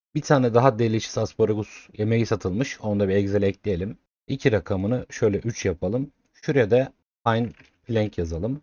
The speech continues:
Ekstra bir de Delicious Grillet'imiz var. Bunu da ekledik. Şöyle kodları da aşağı çekeyim. Şu kısımları da sıfır olarak ayarladım. Yemekler, potlar satıldıkça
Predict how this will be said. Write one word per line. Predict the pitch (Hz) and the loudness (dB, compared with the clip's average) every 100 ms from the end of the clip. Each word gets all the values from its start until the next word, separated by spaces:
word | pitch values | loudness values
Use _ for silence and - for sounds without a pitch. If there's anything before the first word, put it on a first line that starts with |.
| _ _ - | _ _ -4
Ekstra | 131 123 - - 120 147 135 - | -2 -2 -4 4 6 6 2 0
bir | 123 | 2
de | 117 123 | 4 4
Delicious | 117 107 - | 2 0 -4
Grillet'imiz | - 117 110 107 101 92 95 | -6 -2 2 2 0 -4 -4
var. | 131 - - | -6 -6 -4
Bunu | 120 95 | -2 2
da | |
ekledik. | 101 120 - 101 135 - - _ - | 2 0 0 -2 -2 -8 -20 _ -4
Şöyle | 90 | -4
kodları | - 107 92 98 87 | -2 -4 0 -2 0
da | |
aşağı | 90 85 92 | -2 -2 -6
çekeyim. | 82 101 - 95 117 - _ | -6 -8 -8 -6 -6 -12 _
Şu | - | -6
kısımları | 107 - 90 85 | -6 -4 -4 -4
da | 82 | -4
sıfır | 82 - 95 85 | -6 -8 -6 -4
olarak | 87 135 | -2 -2
ayarladım. | 107 95 85 78 78 - _ _ | -2 -4 -4 -6 -10 -12 _ _
Yemekler, | 143 143 135 - 110 - | 2 6 4 4 2 4
potlar | 135 131 104 95 | 0 2 0 0
satıldıkça | 131 - 113 98 - 139 131 | -2 -2 -2 -2 0 0 0